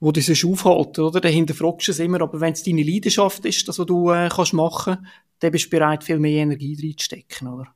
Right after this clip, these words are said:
Also das ist, glaube ich, ein wichtiger Punkt, den ich würde mitgeben, wenn jemand sich selbstständig machen will, hey, mach das unbedingt einfach nur in dem Bereich, wo wirklich hundert, hundert Prozent überzeugt bist. Mach es nicht in einem Bereich, wo du das Gefühl hast, ja, jetzt kann ich dort ein bisschen etwas verdienen oder so. Ich glaube, das ist langfristig nicht erfolgreich.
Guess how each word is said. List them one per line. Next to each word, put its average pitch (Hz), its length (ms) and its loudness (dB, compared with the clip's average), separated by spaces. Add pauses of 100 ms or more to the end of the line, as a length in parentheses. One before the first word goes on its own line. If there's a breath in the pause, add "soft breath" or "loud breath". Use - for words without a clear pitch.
(500 soft breath)
Also 147 220 2
das 175 140 4
ist, - 180 0
glaube 175 320 4
ich, 170 60 2
ein 151 40 0
wichtiger 175 360 -2
Punkt, - 380 -4
den 170 100 -2
ich - 100 -6
würde 160 160 0
mitgeben, 175 440 0
wenn 170 140 0
jemand 165 380 -2
sich - 120 -10 (160)
selbstständig 160 540 -2
machen 160 380 -2
will, - 40 -10 (460 soft breath)
hey, 156 120 2
mach 165 240 6
das - 160 -4
unbedingt 170 420 2
einfach 156 200 0
nur 156 160 0
in 165 80 0
dem 165 180 2
Bereich, 147 340 -2
wo 151 120 0
wirklich 147 200 -2
hundert, 160 320 -4 (200)
hundert 175 240 0
Prozent 185 400 -2
überzeugt 185 400 -4
bist. 190 180 -2
Mach 170 220 2
es - 80 -6
nicht 170 120 -2
in 160 120 2
einem 151 100 0
Bereich, 156 300 2
wo - 40 -12
du 170 40 -8
das 151 100 -6
Gefühl 160 220 -2
hast, 156 120 -2
ja, 165 140 4
jetzt 160 160 -2
kann 160 100 -2
ich 147 120 -6
dort 175 140 2
ein - 40 -20
bisschen 180 160 -2
etwas 175 260 -2
verdienen 156 320 -2
oder 165 60 -2
so. 170 220 0
Ich 151 120 -4
glaube, 156 220 0
das - 140 -10
ist - 180 -4
langfristig 160 460 -2
nicht 147 160 -4
erfolgreich. - 500 -12